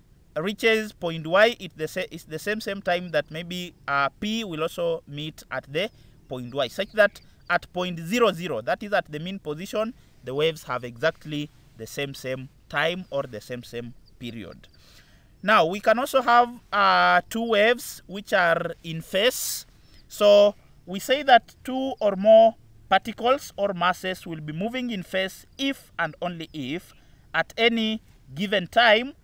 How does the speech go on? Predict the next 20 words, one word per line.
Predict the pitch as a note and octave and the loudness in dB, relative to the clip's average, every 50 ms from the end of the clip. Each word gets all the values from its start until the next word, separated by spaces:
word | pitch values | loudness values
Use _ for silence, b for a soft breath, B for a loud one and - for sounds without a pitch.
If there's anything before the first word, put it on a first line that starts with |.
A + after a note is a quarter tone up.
| _ _ _ _ C#3+ | _ _ _ _ -10
they | C#3 D#3 E3 | -6 -4 -4
will | E3+ E3+ E3 | -2 -4 -4
be | D#3 D3+ D#3 | -6 -6 -4
moving | E3 G#3 B3 B3 C4 C4 C4 | -2 -2 -2 -2 -4 -6 -4
in | B3+ | -4
the | A#3 A3 | -4 -4
same | - - A3+ A3 A3 | -4 -4 -6 -2 0
direction | A3 G3 F#3+ G3 G3 - - - G3+ G3 F#3+ F#3+ - _ _ _ - _ - | 0 0 0 -2 -4 -6 -6 -4 -2 -2 -2 -4 -8 _ _ _ -18 _ -6
and | D#3 D#3+ D#3+ D3+ | -6 -6 -4 -4
they | E3 E3 | -6 -6
will | D#3+ D#3+ | -4 -4
always | F3+ G3+ G3+ G3 F#3+ F#3 - - | -4 -4 -4 -4 -4 -6 -6 -2
have | F3 E3+ E3+ E3 E3 E3+ - _ _ _ - | 0 2 2 2 0 -2 -10 _ _ _ -14
the | C#3 C3+ | -14 -12
same | - - F3 E3+ E3 | -6 -6 -4 -4 -4
level | D#3 D#3 D#3 D3 D3+ - - | -4 -6 -6 -6 -6 -8 -2
of | C#3 D3+ F3+ A3+ - - - _ _ _ - B2 | 2 2 2 2 2 -4 -14 _ _ _ -18 -16
displacement | B2 A#2+ - - - C#3+ C#3+ D3 - - C#3+ C#3+ C#3+ - - | -16 -16 -16 -14 -10 -10 -8 -8 -8 -10 -12 -12 -12 -12 -14
in | - B2 A#2 | -14 -10 -6
their | A#2+ B2 D3 F3+ | -2 0 0 0